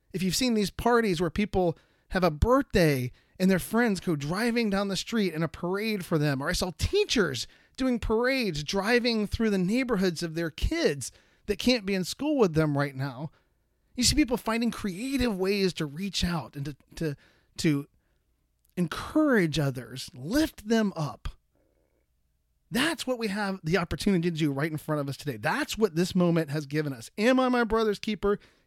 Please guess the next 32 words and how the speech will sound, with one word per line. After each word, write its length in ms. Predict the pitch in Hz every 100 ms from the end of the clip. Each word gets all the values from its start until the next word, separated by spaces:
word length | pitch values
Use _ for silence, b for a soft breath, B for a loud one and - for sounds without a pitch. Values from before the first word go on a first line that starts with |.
| b
Yes, 540 | 135 165 254 254 - -
I 460 | 214 214 208 208 185 -
am. 480 | 151 147 104 98 98 _ _ _ _ _ -
Our 100 | 151
brother 440 | 117 262 262 247
was 160 | 220 180
born 340 | 147 185 170
for 180 | 156 165
adversity. 640 | 156 123 139 117 120 127 123 b b b b _
You 360 | - 143 285 349
were 120 | 277
made 340 | 196 180 139
for 140 | - 127
community. 600 | - 135 123 117 127 139 _ _ _ _ _ _ _ _ _ _ -
If 200 | 170 165
we 120 | 151
agree 460 | 120 - 208 285
to 80 | 247
part, 420 | - 208 202 190 - b b -
then 120 | 151
we 100 | 131
have 380 | - - 247 -
to 80 |
also 420 | - 185 196 - 196
agree 460 | 160 151 160 151 - b b
that 100 | 165
in 120 | 151 -
order 200 | 240 285
to 100 | 214
be 200 | 226 214
what 200 | 180 160
we 140 | 147